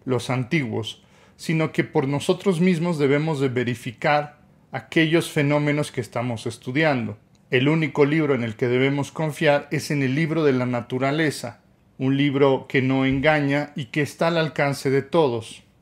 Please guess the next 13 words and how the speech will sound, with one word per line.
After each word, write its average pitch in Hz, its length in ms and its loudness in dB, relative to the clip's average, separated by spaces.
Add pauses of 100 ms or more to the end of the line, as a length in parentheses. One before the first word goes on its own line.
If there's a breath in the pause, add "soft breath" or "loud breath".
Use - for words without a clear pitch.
(200)
Esto 170 280 2
no 165 140 2
le 160 140 4
resta 147 380 4
valor 165 440 4
a 147 60 8
lo 127 140 0
que 127 120 -2
puedan 143 400 6
decir 135 420 -2
las 120 180 -2
Sagradas 123 480 0
Escrituras 131 1000 0